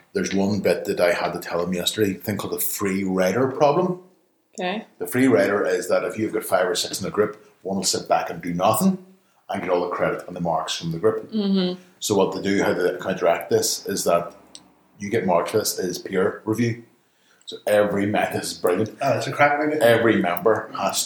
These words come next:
Speaker 1: to give a mark, and if someone gets lower than a hundred percent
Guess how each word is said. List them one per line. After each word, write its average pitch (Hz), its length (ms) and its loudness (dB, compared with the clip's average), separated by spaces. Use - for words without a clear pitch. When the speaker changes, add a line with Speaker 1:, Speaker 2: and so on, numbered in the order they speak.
Speaker 1:
to 90 300 -6
give 87 320 -2
a - 80 -4
mark, 87 400 -2
and 92 420 -4
if - 580 -2
someone 101 340 2
gets 90 240 -4
lower 87 220 0
than 90 100 -4
a 78 40 -6
hundred - 240 -8
percent - 400 -6